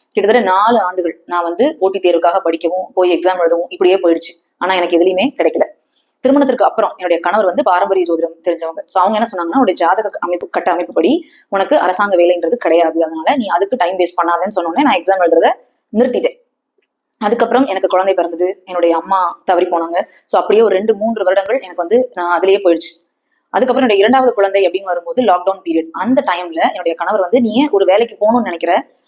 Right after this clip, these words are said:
ஆனா நீ ஏன் ஜோதிடத்தை எடுத்து படிக்க கூடாது, படிக்கலாம்" அப்படின்னு சொன்னாங்க. அப்போ என்னுடைய அப்பா வந்து ஒரு பாரம்பரிய ஜோதிடரா இருந்தவங்க தான். என்னுடைய கணவர், என்னுடைய மாமனாருக்கும் பாரம்பரிய ஜோதிடம் தெரியும். என்னுடைய அம்மாவுக்கு வந்து அவங்களுடைய சின்ன வயசுல ஒரு பவர் இருந்திருக்கு. அதாவது கையை பார்த்தோன்னே,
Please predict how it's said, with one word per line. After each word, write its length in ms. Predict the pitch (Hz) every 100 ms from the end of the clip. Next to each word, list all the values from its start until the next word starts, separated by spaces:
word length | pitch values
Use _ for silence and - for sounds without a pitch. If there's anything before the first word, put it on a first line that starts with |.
| -
ஆனா 160 | 226
நீ 160 | 262 226
ஏன் 60 | 247
ஜோதிடத்தை 260 | 208 226
எடுத்து 200 | 190 -
படிக்க 240 | 185 170 170
கூடாது, 440 | 170 160 170 _ 185
படிக்கலாம்" 380 | 196 180 180 180
அப்படின்னு 240 | 175 175 196 165
சொன்னாங்க. 180 | 160 - _ _ _ - _ _ _
அப்போ 300 | - 196 277
என்னுடைய 280 | 214 208 208
அப்பா 220 | - 262
வந்து 300 | 226 196 339 196
ஒரு 120 | 190
பாரம்பரிய 480 | 180 196 190 202 175
ஜோதிடரா 300 | 165 185 165
இருந்தவங்க 260 | 160 160
தான். 140 | 160 - _ _ _ _ _ _ _
என்னுடைய 280 | - 220 214
கணவர், 340 | 214 214 254 349
என்னுடைய 240 | 202 196 185
மாமனாருக்கும் 440 | 202 196 180 311
பாரம்பரிய 400 | 202 196 190 175
ஜோதிடம் 160 | 165 226
தெரியும். 320 | 170 160 -
என்னுடைய 280 | - 190 180
அம்மாவுக்கு 300 | 196 240 233
வந்து 260 | 202 339 214
அவங்களுடைய 160 | 185
சின்ன 240 | 175 269 320
வயசுல 300 | 220 202 262
ஒரு 120 | 220
பவர் 240 | 190 196
இருந்திருக்கு. 200 | 185 175
அதாவது 180 | 175 208
கையை 240 | 208 190 196
பார்த்தோன்னே, 380 | 180 185 185